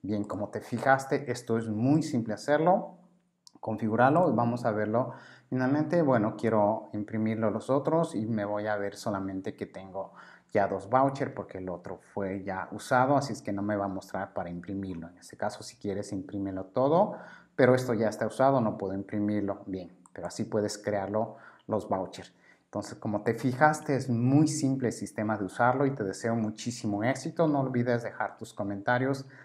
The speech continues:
debajo del entrenamiento, debajo del video.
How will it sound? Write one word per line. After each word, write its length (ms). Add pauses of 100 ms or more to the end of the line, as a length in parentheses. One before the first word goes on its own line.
(140)
debajo 500
del 300
entrenamiento, 760
debajo 380
del 80
video. 340